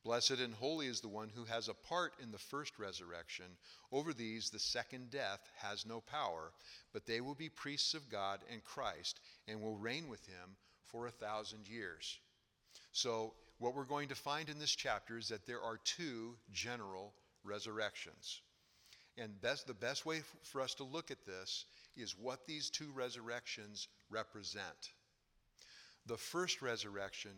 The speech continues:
is a resurrection to life. These are people who are going to be in, uh, conducted into the presence of God because they're redeemed. So the first resurrection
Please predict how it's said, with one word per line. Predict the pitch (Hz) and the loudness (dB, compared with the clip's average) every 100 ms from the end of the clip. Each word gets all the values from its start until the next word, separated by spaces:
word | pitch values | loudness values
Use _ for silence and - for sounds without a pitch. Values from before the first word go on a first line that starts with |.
| 98 - - | -16 -20 -14
is | 117 101 | -6 -4
a | 101 | 0
resurrection | 113 110 101 104 - 101 95 | -2 -2 -2 -2 -2 -4 -4
to | 98 | -4
life. | 90 87 71 - - - - - _ _ - _ _ _ _ - - - | -6 -6 -6 -8 -8 -12 -20 -20 _ _ -20 _ _ _ _ -20 -20 -10
These | 117 151 151 | -2 2 2
are | 147 | 2
people | - 123 104 107 101 98 - - - | -2 -6 -4 -4 -4 -6 -20 -20 -10
who | 120 113 107 101 - - - - | -2 0 0 -4 -12 -20 -10 0
are | 110 101 95 95 - - _ 107 | 2 4 0 -2 -12 -20 _ -10
going | 113 120 120 | -2 -2 -2
to | - 117 | -6 -6
be | 110 113 110 104 - _ _ - | -8 -8 -8 -10 -16 _ _ -8
in, | 135 135 - | -8 -8 -8
uh, | 110 104 | -8 -8
conducted | - 120 120 120 107 92 | -8 -2 0 0 -4 -10
into | 139 143 - | -8 -6 -6
the | 143 | -8
presence | - 131 117 117 107 - | -8 -4 -2 -4 -6 -10
of | 87 | -8
God | 113 107 98 | -2 0 0
because | 107 - - 120 - | -6 -10 -6 -4 -4
they're | 120 110 | -4 -6
redeemed. | 104 95 104 101 92 82 67 65 - _ - _ _ _ _ - - - | -10 -12 -12 -10 -12 -14 -18 -20 -20 _ -20 _ _ _ _ -20 -14 -2
So | 127 | -2
the | 117 | -2
first | - 165 190 - | -4 -2 0 2
resurrection | 139 131 113 117 113 - | 4 2 2 -2 -2 -4